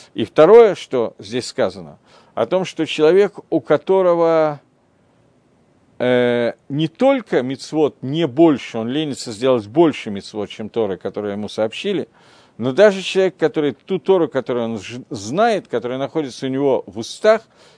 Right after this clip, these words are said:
его руки не достигают рта. То есть рот и руки разделены. Тора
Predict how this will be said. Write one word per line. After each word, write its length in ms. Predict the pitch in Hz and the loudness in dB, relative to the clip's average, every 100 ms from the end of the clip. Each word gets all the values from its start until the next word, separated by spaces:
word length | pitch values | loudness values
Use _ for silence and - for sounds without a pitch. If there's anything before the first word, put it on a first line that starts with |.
| - | -6
его 260 | 127 156 | 0 2
руки 280 | 175 202 180 | 2 -2 -4
не 240 | 160 185 | -4 -4
достигают 720 | 180 170 - 139 139 151 135 | -4 -6 -8 -2 4 4 2
рта. 380 | 127 - 113 82 - _ _ | -4 -2 0 0 -4 _ _
То 60 | 123 | -4
есть 240 | 113 - | -4 -2
рот 380 | 135 160 208 - | 2 4 2 0
и 100 | 139 | -2
руки 260 | 156 180 156 | 0 0 -2
разделены. 640 | 127 110 131 139 123 92 - _ _ _ | -4 -6 -8 -6 -8 -10 -14 _ _ _
Тора 420 | 214 240 220 - | 8 8 8 0